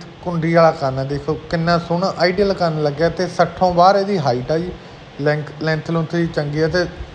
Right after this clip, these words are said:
ਜਿਹੜਾ ਆਪਾਂ ਪ੍ਰਿੰਟ ਕਹਿ ਦਈਏ, ਡੱਬਾਂ ਵਾਲਾ ਪ੍ਰਿੰਟ, ਉਹ ਵੀ ਪੂਰਾ ਪਰਫੈਕਟ ਆ।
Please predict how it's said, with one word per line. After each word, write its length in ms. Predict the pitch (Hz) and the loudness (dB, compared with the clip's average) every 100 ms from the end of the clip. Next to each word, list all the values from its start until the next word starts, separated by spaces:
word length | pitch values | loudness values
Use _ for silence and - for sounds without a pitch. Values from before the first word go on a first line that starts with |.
| - - - - - - 127 | -20 -20 -20 -20 -20 -10 4
ਜਿਹੜਾ 180 | 156 | 6
ਆਪਾਂ 260 | 175 175 175 | 6 4 2
ਪ੍ਰਿੰਟ 480 | 170 - 160 156 180 | 2 2 2 4 2
ਕਹਿ 220 | 160 175 | 4 4
ਦਈਏ, 180 | 196 185 | 4 0
ਡੱਬਾਂ 300 | 147 135 147 | 0 2 4
ਵਾਲਾ 120 | 151 | 4
ਪ੍ਰਿੰਟ, 500 | 147 147 143 151 170 - - - - | 2 -2 -2 -2 -4 -4 -12 -12 -4
ਉਹ 100 | 208 | -2
ਵੀ 100 | 226 | 0
ਪੂਰਾ 200 | 190 180 | 0 2
ਪਰਫੈਕਟ 540 | 170 147 135 135 139 | 2 -2 -2 -2 -2
ਆ। 40 | 123 | -6